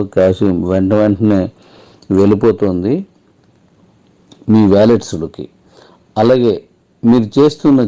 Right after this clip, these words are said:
చిన్న పొరపాట్లు నేను ఉదయం నిన్న అనుకుంటా చెప్పినప్పుడు మీరు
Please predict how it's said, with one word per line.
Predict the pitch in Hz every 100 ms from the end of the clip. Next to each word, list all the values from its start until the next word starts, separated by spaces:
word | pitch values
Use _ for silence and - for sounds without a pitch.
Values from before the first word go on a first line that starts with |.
| -
చిన్న | 127 127 117
పొరపాట్లు | 107 110 107 104 101
నేను | 95 95 95 104
ఉదయం | 98 104 110 98 92 95 - 98
నిన్న | 104 107 107 104
అనుకుంటా | 98 101 90 87 82
చెప్పినప్పుడు | 90 85 95 90 87 113 101 98 131 _ _ _ _ _ 104
మీరు | 120